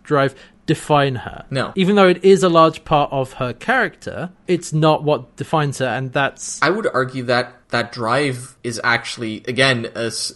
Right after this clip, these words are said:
Speaker 2: a expression of her rebellious nature,
Speaker 1: Yeah,
Speaker 2: because
Speaker 1: exactly.
Speaker 2: it rebels heavily against not only her own people, but also, like, galactic norms.
Speaker 1: Yeah.
Speaker 2: It's like, "No, I, I, I'm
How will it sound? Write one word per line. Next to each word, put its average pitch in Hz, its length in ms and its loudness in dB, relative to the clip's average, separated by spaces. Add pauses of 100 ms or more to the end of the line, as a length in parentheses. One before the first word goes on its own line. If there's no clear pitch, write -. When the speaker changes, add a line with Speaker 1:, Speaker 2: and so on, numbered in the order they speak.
Speaker 2:
a 117 380 -6
expression 139 540 -2
of 151 240 0
her 131 120 -4
rebellious 113 640 -2
nature, 104 320 -10 (140)
Speaker 1:
Yeah, 320 220 4
Speaker 2:
because 113 120 2
Speaker 1:
exactly. 185 500 -2
Speaker 2:
it 147 220 -4
rebels 151 460 4 (160)
heavily 160 680 -2
against 120 680 -2
not 143 240 2
only 139 400 -4
her 113 680 -2
own 127 180 -4
people, 196 360 -2
but 131 140 -2
also, 143 420 2
like, 117 460 -2
galactic 127 520 0
norms. 117 600 -6
Speaker 1:
Yeah. 160 380 0
Speaker 2:
It's - 200 -14
like, 120 200 -6
"No, 196 180 0
I, 160 240 2 (100)
I, 170 360 2
I'm 165 320 -2